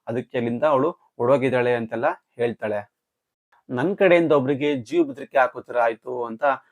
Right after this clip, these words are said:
ವೈಷ್ಣವ್ಗೆ, "ಪ್ಲೀಸ್ ನನ್ನ ಕ್ಷಮಿಸ್ಬಿಡು" ಅಂತ ಅಲ್ಲೇ ಕೂತ್ಕೊಂಡು ಕೇಳ್ತಾ ಇರ್ತಾಳೆ ಕಾವೇರಿ. ಮತ್ತೆ ವೈಷ್ಣವ್ ಹೇಳ್ತಾನೆ, "ಅಮ್ಮ,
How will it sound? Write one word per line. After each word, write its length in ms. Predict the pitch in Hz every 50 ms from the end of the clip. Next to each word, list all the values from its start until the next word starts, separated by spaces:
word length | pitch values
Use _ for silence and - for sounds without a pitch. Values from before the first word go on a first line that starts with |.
| _ _ _ _
ವೈಷ್ಣವ್ಗೆ, 600 | - 139 147 139 - - 139 135 127 117 135 127 120
"ಪ್ಲೀಸ್ 440 | - - - 143 147 156 151 - 139
ನನ್ನ 200 | 127 120 117 113
ಕ್ಷಮಿಸ್ಬಿಡು" 600 | - - - 131 147 143 - _ 139 131 127 123
ಅಂತ 180 | 120 113 -
ಅಲ್ಲೇ 320 | 117 107 117 117 127 139 139
ಕೂತ್ಕೊಂಡು 520 | - 127 110 - _ - 120 120 147 160
ಕೇಳ್ತಾ 400 | - _ 135 123 120 110 - 113
ಇರ್ತಾಳೆ 440 | 110 101 - - 117 113 113 113 113
ಕಾವೇರಿ. 760 | - _ _ _ _ 123 117 110 110 110 110 113 101 - _ _ _ _ _ _ _ _ _ _ _ _ _ _ _ _ _ _ _ _ _ _ _ _ _ _ _ _ _ _ _ _ 143
ಮತ್ತೆ 280 | 147 160 160 - 202
ವೈಷ್ಣವ್ 420 | 180 143 143 156 151 - - 147 135
ಹೇಳ್ತಾನೆ, 320 | 131 113 - 120 117 120
"ಅಮ್ಮ, 480 | 117 110 135 156 165 160 147 123 113